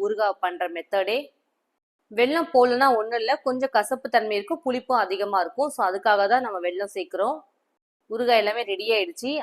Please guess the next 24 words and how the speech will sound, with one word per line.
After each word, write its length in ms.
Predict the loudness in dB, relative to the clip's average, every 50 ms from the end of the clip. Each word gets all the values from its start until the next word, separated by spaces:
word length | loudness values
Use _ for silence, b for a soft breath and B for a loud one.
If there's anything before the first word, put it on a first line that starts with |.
| -4
அதே 140 | -4 -2 -2 -2
மாதிரி 160 | -2 -2 -4 -4 -6
ஊறுகாய் 340 | -4 -2 4 6 6 6 6 4
ரெடி 160 | -2 0 0 2
ஆயிடுச்சு 240 | 2 2 0 -4 -8 -6 -6 -6
தெரிஞ்சுக்கிறதுக்கு 600 | -4 -6 -6 -6 -4 -2 -2 -4 -2 -2 -2 0 2 4
லாஸ்ட்ல 480 | 4 6 6 4 4 2 0 2 2 2 2 0 -2 -4
எண்ணெய் 260 | -2 -4 -4 -4 -2
பாத்தீங்கன்னா 380 | -4 -4 -4 -4 -4 -4 -4 -4 -2
மேலாப்புல 480 | -2 0 2 2 2 2 2 0 0 0
வந்து 180 | 0 -4 -6 -6
நமக்கு 220 | -6 -4 -2 -2
அப்படியே 220 | -2 0 0 -2 -2 -2 -4
நிக்கும். 420 | -12 _ _ -4 -2 -2 -2 -2 -4 -8 _ _ _ _ _ _ _ 2 2
அப்ப 140 | 2 4 6 4 4
வந்து 140 | 4 2 -2 0
ஸ்டவ் 220 | 2 2 4 6 6 6 6
ஆஃப் 160 | 6 4 2
பண்ணிட்டு 240 | -6 -6 -6 -6 -2 -2
ரெடி 160 | -2 0 2 2 2
ஆயிடுச்சு 260 | 2 0 -2 -6 -8
நம்ம 120 | -8 -6 -6
தெரிஞ்சுக்க 380 | -6 -6 -6 -6 -10 -8 -6 -4 -4
வேண்டியதுதான். 420 | -4 -4 -6 -6 -4 -4 -4 -4